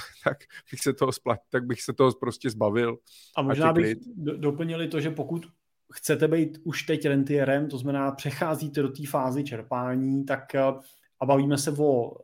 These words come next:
Speaker 2: eh, hypotéce na vaší rezidenční nemovitost, tak, a, tam taky většinou jako nedává smysl z výnosů jako, mm, v-, platit nebo vybírat si rentu na to, abych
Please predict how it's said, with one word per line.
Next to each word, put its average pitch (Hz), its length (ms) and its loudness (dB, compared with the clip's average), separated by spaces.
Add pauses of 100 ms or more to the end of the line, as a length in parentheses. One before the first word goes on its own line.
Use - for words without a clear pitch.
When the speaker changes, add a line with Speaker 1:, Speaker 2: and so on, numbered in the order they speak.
(160)
Speaker 2:
eh, 117 40 0
hypotéce 135 520 -4
na 139 100 2
vaší 135 580 0
rezidenční 131 640 0
nemovitost, 123 520 -2
tak, - 260 -8 (380)
a, 120 280 0
tam 131 260 2
taky 123 280 -2
většinou 120 500 -2
jako 117 220 -4
nedává 120 720 0
smysl 123 460 -2
z 110 80 -6
výnosů 120 580 -4
jako, 123 280 -4 (260)
mm, 127 380 -8 (360)
v-, 127 460 -12
platit 127 380 4
nebo 123 140 8
vybírat 120 320 6
si 143 140 4
rentu 127 280 4
na 120 80 0
to, - 160 -6
abych 123 240 -2